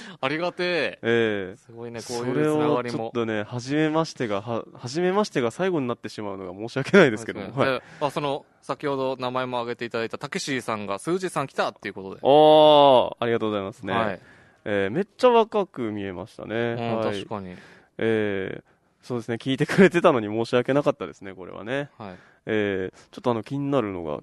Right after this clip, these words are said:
Speaker 1: はい。
Speaker 2: 来たんですけども、あの、速報でなんか、緊急、医療緊急事態宣言発令と。
Speaker 1: 何、何、何？
Speaker 2: なんか、あ、もう医療現場が逼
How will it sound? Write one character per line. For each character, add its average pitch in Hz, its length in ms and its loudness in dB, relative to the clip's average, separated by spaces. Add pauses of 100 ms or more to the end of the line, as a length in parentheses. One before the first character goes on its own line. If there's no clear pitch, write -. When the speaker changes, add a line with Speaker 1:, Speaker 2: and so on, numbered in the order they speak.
Speaker 1:
は 135 120 4
い。 - 80 -10
Speaker 2:
来 - 100 -20
た 101 100 -6
ん 76 60 -8
で 67 60 -14
す - 60 -20
け - 80 -14
ど - 80 -14
も、 - 160 -10
あ - 40 -4
の、 104 60 -6
速 - 340 -10
報 156 340 0
で 143 100 2
な 135 80 2
ん 123 40 -2
か、 101 100 -6
緊 214 420 -2
急、 202 500 -2 (640)
医 123 120 0
療 185 280 6
緊 180 340 -4
急 170 240 2
事 160 100 -6
態 156 160 4
宣 156 200 0
言 104 140 -2
発 - 260 -8
令 104 160 -2
と。 - 240 -10 (460)
Speaker 1:
何、 139 260 -4
何、 139 280 -4
何？ 147 440 -4 (1300)
Speaker 2:
な 123 100 -6
ん 123 120 -4
か、 113 240 -2 (760)
あ、 123 160 0
も 120 260 0
う - 80 -10
医 139 120 0
療 139 260 4
現 135 340 2
場 104 120 0
が 90 100 -4
逼 110 140 -10